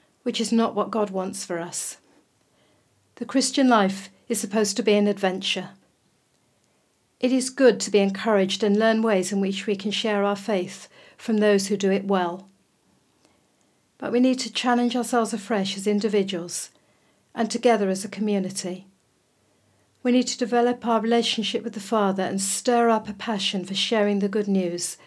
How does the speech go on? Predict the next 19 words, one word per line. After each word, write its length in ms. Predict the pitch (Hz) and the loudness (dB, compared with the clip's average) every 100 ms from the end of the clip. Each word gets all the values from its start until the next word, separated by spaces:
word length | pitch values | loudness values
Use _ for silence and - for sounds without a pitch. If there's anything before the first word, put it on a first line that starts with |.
| _ _ _ - | _ _ _ -8
of 120 | 208 | -2
his 240 | 196 208 214 | 2 2 2
loving 400 | 220 214 214 214 | -2 0 -2 -4
kindness 640 | - 208 185 170 180 - | -4 -2 -2 -4 -8 -6
and 100 | 196 | -6
salvation, 760 | 214 196 190 180 - 180 175 - _ _ _ _ - | -2 0 0 -2 -4 -8 -10 -16 _ _ _ _ -4
which 220 | 220 208 | -4 0
is 160 | 233 214 | 0 2
our 140 | 202 | -2
true 300 | 196 - 202 | -2 -2 -2
calling. 540 | 190 196 175 165 175 175 _ _ _ _ _ _ _ _ _ _ _ _ _ _ _ _ _ _ _ | -2 -4 -4 -4 -10 -16 _ _ _ _ _ _ _ _ _ _ _ _ _ _ _ _ _ _ _
We 100 | 262 | 0
want 220 | 247 247 202 | 2 0 -2
to 80 | 214 | -2
be 100 | 247 | 0
those 640 | 240 196 185 196 196 - _ _ _ _ _ _ _ _ | 2 2 2 -2 -6 -8 _ _ _ _ _ _ _ _
who 120 | 247 | -2
say, 360 | 226 - 233 220 | -2 2 2 4
along 580 | 214 214 214 220 226 | 0 2 2 2 -2